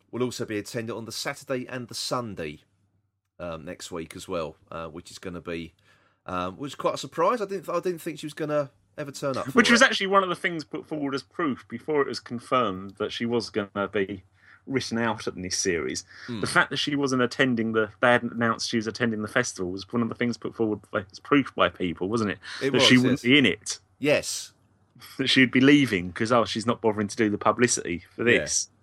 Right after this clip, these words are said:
Speaker 1: And now here she is. Obviously, a, a film of commitments for, was it Young Victoria, what the hell it's called, has, has sort of eased off a bit. <laughs> So
Speaker 2: Hmm.
Speaker 1: here she is. Here she is. Um, so, yeah, good news anyway. At least she's, she's gonna form part of the, uh, the daily Meet the Cast panel,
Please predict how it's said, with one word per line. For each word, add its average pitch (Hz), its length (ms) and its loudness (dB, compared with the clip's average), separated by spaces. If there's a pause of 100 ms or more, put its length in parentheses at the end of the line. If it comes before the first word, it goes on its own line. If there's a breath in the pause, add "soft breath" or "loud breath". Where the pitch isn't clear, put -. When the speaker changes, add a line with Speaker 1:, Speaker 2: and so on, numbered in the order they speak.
Speaker 1:
And 107 120 -2
now 156 140 0
here 196 140 0
she 202 200 -2
is. 160 100 2
Obviously, 160 280 -4
a, 143 100 2
a 127 120 -2
film 151 220 -4
of 127 60 -6
commitments 123 480 -8
for, 117 300 -4 (160)
was 113 180 -12
it 120 100 -6
Young 110 260 -6
Victoria, 110 500 -4
what 85 160 -6
the 87 60 -6
hell 90 120 -4
it's 90 120 -8
called, 104 300 -6
has, 110 280 -10
has 117 220 -6
sort 113 160 -6
of 117 80 -2
eased 127 220 -2
off 139 160 -4
a 113 40 -6
bit. 98 340 2
<laughs> - 0 -
So - 400 2 (380)
Speaker 2:
Hmm. 101 200 -4 (480 loud breath)
Speaker 1:
here 165 160 0
she 175 240 2
is. 135 240 4
Here 156 140 -4
she 165 220 -4
is. 160 300 -4 (100)
Um, 139 460 -4 (300)
so, 294 120 -2
yeah, 403 60 -2
good 196 240 0
news 311 240 2
anyway. 180 300 4
At 117 60 0
least 143 160 -4
she's, 139 140 -8
she's 143 200 -10
gonna 131 180 -2
form 131 320 -6
part 123 300 0
of 117 100 -6
the, 120 340 -2
uh, 113 200 2
the 110 100 -8
daily 117 460 -2
Meet 117 260 -4
the - 80 -14
Cast 110 460 -6
panel, 85 340 -8